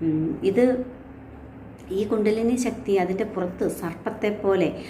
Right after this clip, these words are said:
മൂന്നര ചുറ്റായിട്ട് പത്തി താഴ്ത്തി ചുരുണ്ട് കിടക്കുന്നതായിട്ടാണ് സങ്കല്പം. അതോടൊപ്പം ഇട, പിങ്കള എന്നീ രണ്ട് ഞരമ്പുകൾ ഒന്നിച്ച് ചുറ്റിപ്പിണഞ്ഞ് കിടക്കുന്നുണ്ട്. ഈ ഞരമ്പുകളിൽ ഇടത് ഭാഗം ഇടനാഡി എന്നും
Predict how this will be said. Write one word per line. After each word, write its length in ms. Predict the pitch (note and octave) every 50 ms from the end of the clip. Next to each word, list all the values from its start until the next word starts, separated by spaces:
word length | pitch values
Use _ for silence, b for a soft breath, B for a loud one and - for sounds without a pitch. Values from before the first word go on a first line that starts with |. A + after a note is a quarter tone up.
| B B B -
മൂന്നര 600 | F3+ F#3 G3 G#3 A3 A3+ A#3 A#3+ B3 B3 B3 A#3+
ചുറ്റായിട്ട് 720 | A#3 - - F3+ E3+ - - A3 F#3+ F3 F3 - F#3 - -
പത്തി 300 | F3 F3 F3 - A#3 G#3+
താഴ്ത്തി 400 | G#3 F3+ E3+ E3+ F3 E3+ E3+ F#3+
ചുരുണ്ട് 440 | - - F3 F#3+ G3 G#3 G#3 A3
കിടക്കുന്നതായിട്ടാണ് 920 | A#3 - F#3 F3+ F3+ F3+ - G#3 G#3+ G#3 G3 F#3+ F#3+ E3+ D3+ D3 D#3 D#3+ D#3+
സങ്കല്പം. 480 | E3 D#3 D3+ D3 D3+ D3+ - D3+ - - - B B B B B B B -
അതോടൊപ്പം 640 | G3 G#3+ A#3+ C4+ C4 C4 - - A#3+ A#3 - - - - - - - -
ഇട, 240 | - A3 G3+ G3+ A3+ A#3 A#3+ B3 C4+ - - - -
പിങ്കള 320 | G#3+ G3+ G#3 G3 G#3 G#3 G#3
എന്നീ 300 | G#3+ G3+ F#3 F#3+ G3+ G#3
രണ്ട് 280 | G3 F3 F3 F3+ G3
ഞരമ്പുകൾ 500 | G3+ G3 F3 D#3+ E3 F3 F#3 G3 G3+ G3
ഒന്നിച്ച് 400 | F#3 F3 F3+ F#3 G#3 G3+ - A#3 G3+ - -
ചുറ്റിപ്പിണഞ്ഞ് 680 | F#3+ F#3+ - - C4+ B3+ - F#3 F3 F3 F3 F3 E3+
കിടക്കുന്നുണ്ട്. 520 | D#3+ D#3+ D#3 - D3+ D3 C#3+ C#3+ C3+ D3 C#3+ - B B B B B B -
ഈ 140 | A3 B3+ C4+
ഞരമ്പുകളിൽ 760 | C4 B3 G#3+ G3+ G3 G#3 G3+ A3 A3+ A3 G#3+ G#3+ G#3+ F#3+ F3+
ഇടത് 240 | F3 G3 - - C#4
ഭാഗം 460 | C#4 B3+ F#3 E3 E3 F3+ F3+ - F3
ഇടനാഡി 460 | F3+ F3 G#3 G#3+ B3 B3 B3 B3 A#3+
എന്നും 360 | G3+ E3 D#3 D3+ D3+ E3 -